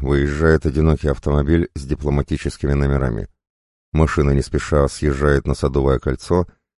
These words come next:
и встраивается в плотную пробку, характерную для этого времени.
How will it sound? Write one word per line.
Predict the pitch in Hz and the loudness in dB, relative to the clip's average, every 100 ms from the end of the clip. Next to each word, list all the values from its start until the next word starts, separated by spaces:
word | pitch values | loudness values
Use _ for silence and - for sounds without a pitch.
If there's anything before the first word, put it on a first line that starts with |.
| - | -2
и | 104 | -2
встраивается | - 117 117 110 104 92 101 | 0 2 4 6 4 4 0
в | - | -2
плотную | - 90 92 90 87 | 0 0 2 2 2
пробку, | - 67 - - 67 64 - | 0 -2 0 0 0 0 -2
характерную | 69 67 - 82 85 80 | -2 -2 0 2 4 2
для | 69 64 | 2 -2
этого | - 65 | 0 -2
времени. | 64 60 58 58 | -2 -2 -2 -2